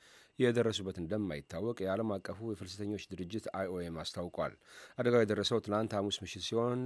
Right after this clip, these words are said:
በባህረ ሰላጤው ሀገራት ስላ-፣ ስራ ለማግኘትና ከግጭት ለመሸሽ ኢትዮጵያውያን በሚጠቀሙበት የጉዞ መስመር ላይ እንደሆነም የኤፍ ፒ ዘገባ አመልክተዋል። በየመን ዳርቻ ከሰመጡት ጀልባዎች በአንደኛው ላይ አንድ መቶ ሃምሳ ኢትዮጵያውያን እና አራት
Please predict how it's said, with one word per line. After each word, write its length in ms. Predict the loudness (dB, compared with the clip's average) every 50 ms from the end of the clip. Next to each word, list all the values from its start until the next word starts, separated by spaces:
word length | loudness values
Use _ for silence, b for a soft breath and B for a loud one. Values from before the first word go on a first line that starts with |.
| -4 -6
በባህረ 520 | -6 -8 -6 -4 -2 -2 0 0 0 0 -2
ሰላጤው 480 | -2 -2 -2 -2 -2 -4 -4 -4 -4 -2
ሀገራት 340 | -2 -2 -2 -2 0 -2 -2
ስላ-፣ 200 | 0 2 2 4 4 2 0 -2 -8
ስራ 240 | -2 0 2 2 2
ለማግኘትና 560 | 2 0 -2 -4 -4 -6 -8 -6 -4 -4 -2 -2 -4 -6 B B B B B B B B B B B B 2
ከግጭት 440 | 4 6 6 6 4 2 -2 -2 0
ለመሸሽ 520 | 2 2 2 2 2 2 2 2 2 2 0 0 -2 -2
ኢትዮጵያውያን 540 | -4 -4 -6 -6 -4 -2 0 0 2 2 2
በሚጠቀሙበት 800 | 2 2 0 0 0 -2 -6 -2 0 0 0 0 0 0 0 2
የጉዞ 260 | 0 0 0 0 0 0
መስመር 360 | 0 -2 -2 -2 -4 -4 -2 -2
ላይ 160 | -2 0 0
እንደሆነም 440 | -2 -4 -4 -6 -4 -2 -2 0 0 0
የኤፍ 240 | 2 2 0 0 -2 -4
ፒ 120 | -8 -8
ዘገባ 280 | -6 -6 -6 -6 -4 -4
አመልክተዋል። 580 | -6 -6 -8 -10 -12 -8 -4 -2 -2 -2 -2 -6 -12 B B B B B B B B 2
በየመን 560 | 4 6 6 8 6 6 6 4 2 2 0 0
ዳርቻ 440 | 0 0 0 0 -2 0 0 0 0
ከሰመጡት 760 | 2 -2 -4 -2 -2 0 0 0 0 -2 -2 -4 -6 -8 -8 -8 -4
ጀልባዎች 440 | -2 -2 0 0 0 0 0 -2 -2
በአንደኛው 480 | -2 -2 -2 -2 0 -2 0 0 0 0
ላይ 120 | 0 0 0
አንድ 180 | 0 -2 -2 -2
መቶ 180 | -4 -4 -4 -4
ሃምሳ 240 | -6 -6 -6 -6
ኢትዮጵያውያን 440 | -6 -6 -8 -6 -4 -4 -2 -2 -2
እና 140 | -2 -2 -2 -4 -6 -6 B B B B B B B B B -10
አራት 340 | -4 -2 0 0 -2 -4